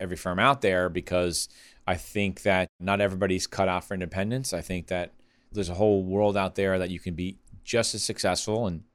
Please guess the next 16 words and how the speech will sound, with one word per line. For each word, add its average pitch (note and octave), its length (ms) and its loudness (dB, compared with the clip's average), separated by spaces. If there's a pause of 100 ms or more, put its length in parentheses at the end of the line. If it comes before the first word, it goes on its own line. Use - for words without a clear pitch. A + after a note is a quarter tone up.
(180)
there F2+ 120 -4
are F2 40 -4
plenty F#2+ 340 -2
of F#2+ 100 0
them A2+ 140 -6
<laughs> G2 60 -6
that F#2 80 -8
are F2+ 260 -8
multi-million G2 520 -2
dollar F#2+ 120 -4
producers F#2+ 540 -4 (480)
in G2 80 -4
the F2+ 40 -2
W G2 280 2
two A2 160 -2
space F#2+ 420 0